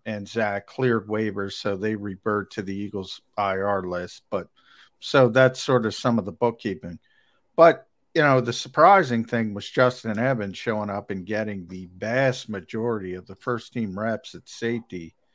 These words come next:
opposite, uh, Reed Blankenship. First time, that would have been the thirteenth practice of the summer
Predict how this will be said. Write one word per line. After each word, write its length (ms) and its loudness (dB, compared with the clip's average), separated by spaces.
opposite, 840 -4
uh, 220 -4
Reed 320 -6
Blankenship. 640 -6
First 320 2
time, 540 2
that 340 0
would 140 0
have 80 -2
been 200 2
the 120 -2
thirteenth 800 -2
practice 760 -2
of 220 -8
the 140 -10
summer 800 -2